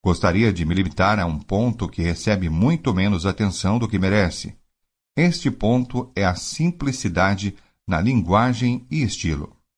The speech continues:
Se a experiência for de alguma ajuda, devo ser capaz de dizer aos meus leitores algo sobre a simplicidade.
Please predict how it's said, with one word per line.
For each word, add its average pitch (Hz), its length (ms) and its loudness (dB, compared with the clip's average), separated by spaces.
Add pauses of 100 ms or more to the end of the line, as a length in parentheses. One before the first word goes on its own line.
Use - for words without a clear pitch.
(140)
Se 175 140 0
a 175 60 4
experiência 151 640 0
for 95 240 0
de 82 80 -4
alguma 92 440 2
ajuda, 78 520 -2 (440)
devo 113 160 2
ser 127 180 0
capaz 104 440 2
de 92 80 -4
dizer 87 320 0
aos 92 160 0
meus 80 220 -2
leitores 107 640 2 (420)
algo 135 340 2
sobre 113 360 0
a 95 100 4
simplicidade. - 1040 -2